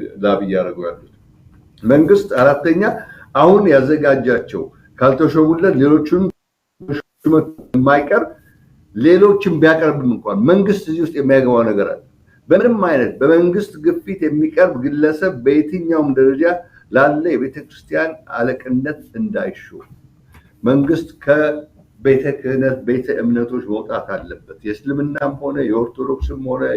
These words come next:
የፕሮቴስታንት ሃይማኖቶች ከተለያዩ ቤተክርስቲያን፣ አምስተኛው ከተለያዩ ቤተክርስቲያኗ ማህበራት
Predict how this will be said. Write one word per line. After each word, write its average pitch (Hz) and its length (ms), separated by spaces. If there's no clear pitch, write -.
የፕሮቴስታንት 104 800
ሃይማኖቶች 82 540
ከተለያዩ 185 540
ቤተክርስቲያን፣ 170 640
አምስተኛው 156 640
ከተለያዩ 175 600
ቤተክርስቲያኗ 156 580
ማህበራት 170 500